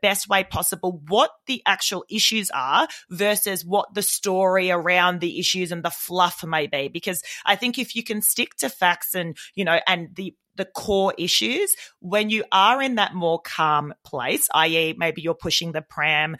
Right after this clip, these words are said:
around a park and you have an opportunity to air these grievances in a more calm, you know, environment, then you kind of know,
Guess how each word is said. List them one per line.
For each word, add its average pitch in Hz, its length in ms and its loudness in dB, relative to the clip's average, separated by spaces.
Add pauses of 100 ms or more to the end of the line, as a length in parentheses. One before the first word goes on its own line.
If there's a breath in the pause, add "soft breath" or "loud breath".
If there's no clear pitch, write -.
(280 loud breath)
around 165 380 2
a 147 40 -4
park 156 520 4
and 165 160 -6
you 160 80 -6
have 160 180 -2
an 165 120 -2
opportunity 165 800 -2
to - 140 -8 (140)
air 180 320 2
these 165 240 -4
grievances 156 800 -4
in 175 120 -4
a 156 60 -4
more 156 340 -2 (260 loud breath)
calm, 165 520 0 (140)
you 170 100 -8
know, 156 140 -4
environment, 170 1000 0 (260 loud breath)
then 202 340 2
you 208 300 -2
kind 196 320 -2
of 165 120 -4
know, 160 360 2